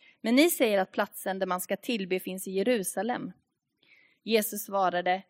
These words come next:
"Tro mig, kvinna, den tid kommer då det varken är på det här berget eller i Jerusalem som ni ska tillbe Fadern.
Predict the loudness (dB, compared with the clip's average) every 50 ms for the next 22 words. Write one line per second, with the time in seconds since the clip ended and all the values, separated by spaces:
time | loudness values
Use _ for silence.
0 | _ _ _ _ _ -2 0 2 4 4 2 2 -2 -4 -4 -4 -4 -4 -4 -6
1 | -8 -10 -14 _ _ _ 0 0 0 2 0 0 0 -2 -4 -4 -4 -4 -4 -4
2 | -4 -4 -4 -4 -4 -2 -2 -2 2 2 4 4 4 0 -2 -2 0 2 2 4
3 | 2 2 0 -2 -2 -2 -2 2 4 4 4 4 4 2 0 0 0 0 0 -2
4 | 0 0 0 0 -2 -10 -20 _ _ _ _ _ _ _ _ _ _ 0 2 2
5 | 2 4 4 4 4 4 4 4 4 4 4 2 0 -2 -2 -2 -2 0 0 -2
6 | -4 -6 -10 -12 -8 -6 -4 -4 -4 -6 -6 -8 -8 -6 -4 -6 -6 -4 -6 -8
7 | -6 -4 -4 -4 -4 -6 -6 -8 -10 -10 -12